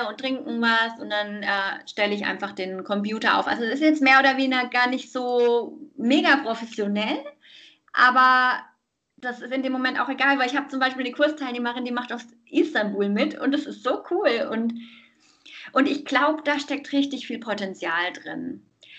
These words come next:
Also, ähm, die Corona-Zeit hat uns alle auch, mm, kreativ gemacht. Also gerade, es gibt natürlich immer die einen Menschen, die sagen, ja, „Boah, das macht mich fertig, das macht mich platt und ich kann gar nicht mehr überleben.“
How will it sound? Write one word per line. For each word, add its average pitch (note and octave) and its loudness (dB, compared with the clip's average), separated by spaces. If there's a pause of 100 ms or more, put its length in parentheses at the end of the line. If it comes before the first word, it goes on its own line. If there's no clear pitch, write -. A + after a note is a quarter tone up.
(240)
Also, A#3 4
ähm, G#3+ 0
die - -6
Corona-Zeit B3+ 2
hat A3+ 0
uns A3+ -10
alle A#3+ -2
auch, - -6 (800)
mm, G#3+ -8
kreativ A3 0
gemacht. F#3+ 0
Also G3 -8 (300)
gerade, G#3 2 (220)
es - -10
gibt C#4+ 0
natürlich B3+ 0
immer G#3+ -2
die G#3 -8
einen A#3+ 0
Menschen, C4 2
die A#3+ -6
sagen, A3 0
ja, G#3+ 2 (540)
„Boah, G#3 0
das G3+ 0
macht G3+ -2
mich G3 -6
fertig, A3 4
das - -12
macht A3 -2
mich - -10
platt G#3 2
und G#3+ -10
ich - -14
kann G3+ -6
gar G3 2
nicht G3 -10
mehr F#3+ -8
überleben.“ G#3+ 0